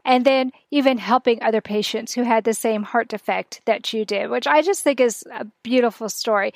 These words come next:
But right now, I just want to focus on your cardiologist. Tell me about the relationship you had with your cardiologist and how that relationship has shaped your education and your professional life.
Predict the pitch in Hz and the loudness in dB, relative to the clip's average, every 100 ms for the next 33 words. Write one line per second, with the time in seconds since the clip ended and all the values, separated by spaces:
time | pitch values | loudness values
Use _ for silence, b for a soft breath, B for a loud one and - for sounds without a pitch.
0 | B 370 453 480 370 330 330 - 285 247 | B 4 4 4 4 4 2 -2 -2 0
1 | 254 247 262 - 240 220 226 233 302 - | 0 0 -2 0 2 2 0 0 -4 0
2 | 302 262 202 196 220 - 233 - - - | 0 2 2 0 -6 -10 -12 -14 -4 0
3 | 415 427 381 330 294 - 220 220 226 - | 0 2 2 4 2 2 -2 0 0 0
4 | 294 - 269 262 214 233 220 233 220 - | -4 -4 -4 -2 -2 -2 -2 -4 -6 -2
5 | 226 220 214 208 214 214 226 208 - - | -2 -2 -2 0 -2 -2 -2 -2 -4 -6
6 | 254 220 214 202 - 240 233 226 _ _ | -2 -2 -2 -6 0 2 4 2 _ _
7 | _ - 277 320 262 254 254 254 254 226 | _ 2 4 4 2 2 2 2 0 -2
8 | - 220 214 - 233 220 - 254 240 - | 0 0 0 -2 -2 0 2 2 2 -2
9 | - 233 233 233 240 240 240 - 220 226 | -2 0 2 -2 -2 0 0 0 -2 -4
10 | 226 247 233 240 240 277 - 214 180 175 | -4 -4 -4 -4 -2 -2 -4 -6 -6 -6
11 | - | -10